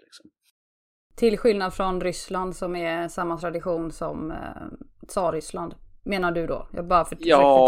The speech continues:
Speaker 2: försöker förtydliga.
Speaker 1: i alla fall, det, det är ett konservativt land och, och, och de har inte, eh, de har inga ambitioner att sprida det ryska över hela världen, liksom.
Speaker 2: Nej, och de är inte e-, evangeliska kommunister längre.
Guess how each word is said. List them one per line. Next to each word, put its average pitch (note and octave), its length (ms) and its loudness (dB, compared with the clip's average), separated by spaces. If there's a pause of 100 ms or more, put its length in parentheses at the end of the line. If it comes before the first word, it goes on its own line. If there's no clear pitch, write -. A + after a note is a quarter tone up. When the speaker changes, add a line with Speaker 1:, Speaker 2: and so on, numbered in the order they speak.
Speaker 2:
försöker B2+ 160 6
förtydliga. - 600 -12
Speaker 1:
i D#3+ 40 -4
alla C#3+ 120 6
fall, B2+ 320 6
det, B2+ 340 -8
det C3 140 -2
är B2+ 40 4
ett - 120 -8
konservativt A#2 720 -2
land F#2 360 0
och, F#2+ 180 -6
och, G2+ 260 -12
och G2+ 80 -12
de F#2 160 -10
har F#2+ 180 -8
inte, F#2+ 380 -12
eh, G#2 580 -14 (440)
de G#2 100 -8
har A#2+ 60 -4
inga G#2 180 2
ambitioner F2+ 500 -8
att F2+ 80 -12
sprida F2+ 540 -10
det F#2 140 -12
ryska F2+ 480 -6
över A#2+ 160 -10
hela F#2+ 160 -6
världen, E2 320 -12
liksom. - 260 -20 (680)
Speaker 2:
Nej, G3+ 120 2
och G3+ 60 0
de G#3 140 4
är G#3 40 -2
inte G3 180 -2
e-, G3 400 0
evangeliska F#3 600 -4
kommunister F3 520 -4
längre. - 260 -2